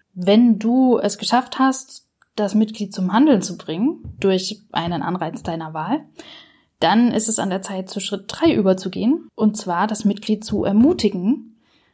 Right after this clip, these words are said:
äh, weiter so zu machen, ja. Wenn ein Mitglied tatsächlich sich ein Herz fasst und, äh, aktiv wird und auf deinen Anreiz hin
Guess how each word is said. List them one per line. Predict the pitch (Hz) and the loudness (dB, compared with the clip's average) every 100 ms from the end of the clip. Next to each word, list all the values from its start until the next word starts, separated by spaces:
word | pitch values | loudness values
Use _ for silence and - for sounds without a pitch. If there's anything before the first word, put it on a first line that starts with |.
| _ | _
äh, | - | 0
weiter | 214 214 214 240 277 208 | 4 4 4 2 2 0
so | 185 175 | -4 -6
zu | - | -8
machen, | 156 156 - - | -8 -8 -10 -4
ja. | 180 247 - _ - - _ _ _ _ _ | -2 -2 -6 _ -20 -20 _ _ _ _ _
Wenn | 190 214 | 0 2
ein | 214 | 4
Mitglied | 214 262 - 311 | 2 0 2 0
tatsächlich | 285 233 254 262 233 | 2 0 2 2 0
sich | 226 | 0
ein | - | 0
Herz | 190 190 240 - | 0 0 0 -4
fasst | 220 233 233 - | -2 -2 -2 -8
und, | - 202 202 196 | -2 0 0 -2
äh, | - | -6
aktiv | 185 180 - 185 - 311 349 | -6 -6 -10 -8 2 2 2
wird | 196 190 185 | -2 -2 -4
und | - | -8
auf | 196 185 | -8 -6
deinen | 190 190 | -4 -2
Anreiz | - 233 220 214 214 | 2 2 2 -4 -2
hin | - 208 202 | 0 0 0